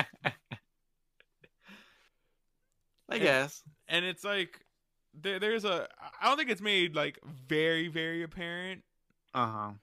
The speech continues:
Speaker 1: But, uh, there's that scene, uh, I think the episode's called the, the Queen's Holiday. It's when they're trying to get the, uh,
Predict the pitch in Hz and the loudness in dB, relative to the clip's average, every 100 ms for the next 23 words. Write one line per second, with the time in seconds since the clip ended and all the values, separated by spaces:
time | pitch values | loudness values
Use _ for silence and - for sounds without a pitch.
0 | _ _ - 143 151 143 - 139 131 135 | _ _ -14 -2 0 2 0 -4 -4 0
1 | 156 165 151 - 156 156 160 156 143 135 | 0 0 -4 -4 -4 -2 -2 -6 -12 -16
2 | _ _ - 135 127 - _ _ - 160 | _ _ -12 -10 -10 -14 _ _ -16 -12
3 | 156 143 151 - 147 139 135 131 135 135 | -10 -8 -10 -10 -6 -6 -6 -10 -10 -14
4 | _ _ _ _ 135 127 - 143 139 135 | _ _ _ _ -14 -14 -10 -8 -8 -10
5 | - 139 139 143 151 156 165 _ _ _ | -8 -6 -6 -4 -2 -2 -6 _ _ _
6 | _ _ 165 160 147 165 147 143 143 147 | _ _ -6 -4 -2 -2 -4 -6 -8 -10
7 | - 139 135 131 131 127 | -8 -8 -6 -8 -12 -12